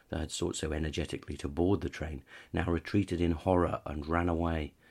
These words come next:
trampling many of their fellows, and as those from the train groped their way to who knows where,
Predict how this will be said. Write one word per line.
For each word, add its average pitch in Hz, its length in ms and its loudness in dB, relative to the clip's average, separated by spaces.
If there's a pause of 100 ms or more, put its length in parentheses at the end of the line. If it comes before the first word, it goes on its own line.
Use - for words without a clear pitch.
(300)
trampling 101 380 6
many 98 280 8
of 80 80 2
their 85 140 2
fellows, 82 520 -2 (500)
and 101 120 6
as 101 160 6
those 107 260 6
from 104 140 2
the 98 80 4
train 98 280 2
groped 113 540 6
their 95 140 4
way 87 380 4
to 82 140 0
who 87 140 2
knows 80 300 2
where, 80 400 0